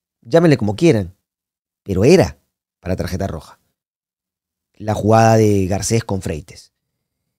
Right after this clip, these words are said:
Después, eh, evidentemente, desde lo futbolístico podemos encontrar, eh, situaciones en las que ponga uno u otro, eh, en, en, en, en el merecimiento de la victoria o la derrota.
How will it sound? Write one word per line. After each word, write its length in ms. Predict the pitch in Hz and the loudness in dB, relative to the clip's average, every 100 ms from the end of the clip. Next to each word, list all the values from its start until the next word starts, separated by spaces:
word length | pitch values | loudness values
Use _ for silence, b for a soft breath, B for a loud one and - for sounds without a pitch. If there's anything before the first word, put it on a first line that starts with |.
| _ | _
Después, 420 | 123 - 185 - | -4 2 2 2
eh, 200 | - 95 | -4 -10
evidentemente, 640 | - - 76 87 101 120 | -14 -14 -10 -6 -2 2
desde 180 | 117 98 | 2 0
lo 80 | 76 | -4
futbolístico 540 | 76 101 139 151 131 | -4 2 2 2 -2
podemos 300 | - 107 113 | 0 2 0
encontrar, 540 | 98 92 95 120 120 - _ _ _ _ _ _ | -2 -4 0 2 2 -2 _ _ _ _ _ _
eh, 380 | 64 58 50 - | -12 -12 -12 -16
situaciones 640 | - 104 - - 135 127 | -12 -6 -2 2 2 2
en 120 | 110 98 | 0 -2
las 100 | 101 | -4
que 720 | 101 98 95 90 80 87 - _ _ _ _ _ _ - | -4 -2 -2 -4 -8 -12 -16 _ _ _ _ _ _ 0
ponga 300 | 127 120 113 | 2 4 4
uno 340 | 127 131 117 | 4 4 4
u 200 | 107 127 | 4 6
otro, 440 | 135 135 127 120 _ _ _ _ _ _ _ | 6 4 0 0 _ _ _ _ _ _ _
eh, 920 | - 60 50 50 - - - - 50 _ _ _ 107 _ | -16 -14 -12 -14 -16 -20 -20 -20 _ _ _ _ _ _
en, 380 | 82 82 95 101 | -20 -20 -20 -10
en, 240 | 95 92 | -8 -6
en, 460 | 104 95 87 95 90 | -6 -6 -8 -14 -12
en 140 | 110 | -2
el 80 | 110 | 0
merecimiento 580 | 110 110 - 117 139 131 | 0 0 0 2 2 4
de 140 | 120 | 2
la 200 | 110 107 | 2 0
victoria 380 | 104 104 143 139 | -2 0 2 4
o 40 | 113 | 2
la 80 | |
derrota. 580 | 107 110 156 135 127 - | 0 0 0 0 -4 -8